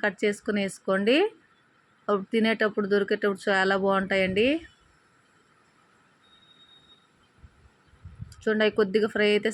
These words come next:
సరిపోద్ది. అప్పుడు మిక్సీ పట్టిన ప్యూరీ అయితే వేసుకోండి. వేసుకొని కలుపుకుంటూ ఫ్రై చేసుకోవాలండి.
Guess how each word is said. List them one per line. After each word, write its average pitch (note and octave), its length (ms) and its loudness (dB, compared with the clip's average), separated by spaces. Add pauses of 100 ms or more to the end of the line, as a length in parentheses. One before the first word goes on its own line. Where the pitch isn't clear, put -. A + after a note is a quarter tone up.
సరిపోద్ది. G3+ 580 0 (100)
అప్పుడు A3 260 0
మిక్సీ A3 320 -4
పట్టిన G#3+ 260 -2 (100)
ప్యూరీ G#3+ 300 4
అయితే G#3 220 0
వేసుకోండి. G3 520 0 (3500)
వేసుకొని A3 540 0
కలుపుకుంటూ A3+ 500 0
ఫ్రై G#3+ 240 0
చేసుకోవాలండి. G3 760 0